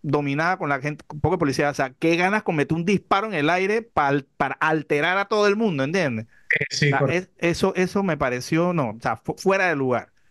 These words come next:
Speaker 2: Pero fue algo, digamos, o sea, porque aparentemente el, el mismo Egan sí hacía.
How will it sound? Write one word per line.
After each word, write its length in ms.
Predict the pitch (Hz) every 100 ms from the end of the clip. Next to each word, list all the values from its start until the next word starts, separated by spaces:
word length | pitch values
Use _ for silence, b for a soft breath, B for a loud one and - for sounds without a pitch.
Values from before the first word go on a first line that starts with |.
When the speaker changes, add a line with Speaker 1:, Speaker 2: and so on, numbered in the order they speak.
| _ _ _ _
Speaker 2:
Pero 300 | 214 214 220
fue 220 | 165 196
algo, 260 | 190 202 202
digamos, 300 | 175 165 175
o 20 | 160
sea, 60 | 151
porque 220 | 156 151 170 - -
aparentemente 680 | 160 160 160 175 175 156 175
el, 120 | 185 190
el 140 | 151
mismo 280 | 160 165 170
Egan 320 | 170 160 151
sí 160 | - 147
hacía. 280 | 131 135